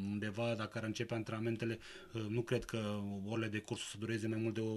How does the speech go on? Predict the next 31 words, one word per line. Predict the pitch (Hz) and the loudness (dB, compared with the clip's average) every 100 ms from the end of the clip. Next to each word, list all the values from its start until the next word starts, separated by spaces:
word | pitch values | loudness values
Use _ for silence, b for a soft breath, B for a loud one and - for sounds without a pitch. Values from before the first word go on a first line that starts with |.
| 107 | 0
orele | 110 110 110 | 0 0 0
douăzeci | 104 110 110 107 98 | 2 2 4 2 0
la | 101 | -2
orice | 104 98 104 | -2 -2 -2
instituție | 101 104 101 104 | -2 -2 -4 -2
de | 104 | -2
învățământ. | 104 104 104 101 101 | 0 -2 0 -2 -2
Astfel, | 104 - 104 - B B B | -4 -4 -6 -6 B B B
să | - 110 | -6 -2
înceapă | 101 113 101 | 2 2 2
un | 110 | 2
antrenament | 107 107 107 110 107 | 2 0 2 2 2
la | 104 | 0
ora | 104 104 | 0 -2
douăzeci, | 101 107 107 | 0 0 0
să | - | -2
termine | - 107 | -2 0
la | 104 | -2
douăzeci | 101 107 101 104 | 0 0 0 -2
și | - | 0
unu | 107 | -2
treizeci, | 104 104 107 95 | 0 0 0 2
maxim | 110 123 - 101 | 6 6 4 -2
douăzeci | 101 104 101 | 0 0 -2
și | - 107 | -2 0
două, | 127 127 | 2 2
ar | |
fi | 117 120 | 0 -4
cu | 110 | -4
totul | 117 - | -4 -4
altceva. | 110 107 110 87 | -4 -2 -4 -6